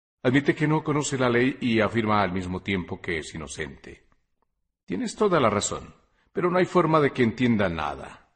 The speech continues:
dijo el otro. K no insistió. Pensaba: «Tengo que dejar que me confunda la charlatanería de estos órganos inferiores, como ellos mismos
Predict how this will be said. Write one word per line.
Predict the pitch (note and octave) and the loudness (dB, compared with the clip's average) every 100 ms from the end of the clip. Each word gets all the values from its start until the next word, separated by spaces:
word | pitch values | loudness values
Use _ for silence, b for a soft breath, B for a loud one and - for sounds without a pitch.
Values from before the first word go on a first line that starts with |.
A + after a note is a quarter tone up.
| - | -12
dijo | F#2 - | -12 -10
el | D#2+ | -10
otro. | C#2+ - D#2 C#2 - _ _ _ _ _ _ _ | -10 -10 -12 -12 -18 _ _ _ _ _ _ _
K | - G2 G2 | -2 2 2
no | G2+ G2+ | 2 -2
insistió. | G2 G#2 - D#2+ - - _ _ _ _ _ _ | -2 -6 -8 -14 -14 -20 _ _ _ _ _ _
Pensaba: | D#3 C#3+ - C#3+ - - _ _ _ _ | -16 -12 -12 -12 -16 -20 _ _ _ _
«Tengo | A#2+ A2 | -12 -10
que | - | -10
dejar | E2+ - E2+ E2 | -10 -8 -12 -10
que | F2 | -10
me | D#2+ | -10
confunda | E2+ D#2 G2+ F#2+ E2+ | -10 -8 -4 -2 -2
la | D#2 D2 | -6 -10
charlatanería | - D#2+ D2 - D2 C#2+ G#2 G#2 C#2 C2 | -12 -12 -12 -12 -12 -8 -8 -8 -8 -12
de | D2 | -12
estos | C#2 - D#2+ | -14 -14 -10
órganos | F#2+ F2 F2 E2+ F#2 | -6 -4 -4 -6 -8
inferiores, | D#2+ F2 E2+ G#2+ D#2+ C#2+ - | -8 -6 -2 0 0 -6 -10
como | - E2 D#2+ | -8 -6 -6
ellos | E2 F2 | -6 -4
mismos | E2+ F2 E2 D#2 - | -4 -4 -6 -8 -12